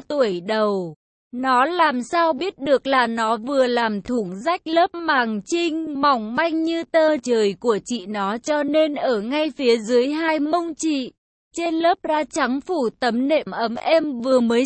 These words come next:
xuất hiện một hai giọt màu hồng hồng thắm nhỏ xuống. Đấy chính là vết tích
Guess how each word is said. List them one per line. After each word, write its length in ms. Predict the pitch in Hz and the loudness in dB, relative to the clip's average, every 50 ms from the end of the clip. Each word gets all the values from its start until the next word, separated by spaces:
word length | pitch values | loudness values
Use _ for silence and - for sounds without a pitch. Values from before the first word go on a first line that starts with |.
| - - | 0 -4
xuất 140 | - 370 392 _ | -6 -8 -8 _
hiện 380 | - 339 339 311 254 - 240 262 | -4 -4 -2 -2 -2 -2 -2 0
một 180 | 277 269 262 269 | 2 2 0 0
hai 280 | 285 302 320 320 311 | -2 -4 -2 -2 -4
giọt 280 | 262 240 285 269 233 - - | -4 -2 -2 -2 -2 -2 -4
màu 280 | 233 240 226 220 226 | -4 -2 -2 -2 -2
hồng 400 | 247 262 269 285 277 277 254 247 | -4 -2 2 2 2 2 2 0
hồng 320 | 247 262 269 262 240 233 - | -2 -2 0 0 0 -2 -2
thắm 340 | - 240 233 233 254 277 | -4 -4 -4 -2 0 0
nhỏ 280 | 302 349 339 285 226 294 - - | 2 4 4 4 2 2 -2 -4
xuống. 440 | 269 254 240 233 233 262 294 339 359 - | 0 0 2 2 0 -2 -4 -6 -8 -4
Đấy 280 | 247 262 254 247 247 247 - | 0 2 2 2 2 0 -4
chính 300 | - 302 269 254 285 320 | -4 -4 -2 -2 -2 0
là 160 | - 349 302 | 2 2 2
vết 340 | 247 208 330 381 415 _ _ | 2 2 -2 -4 -4 _ _
tích 160 | - 415 403 | -4 -4 -4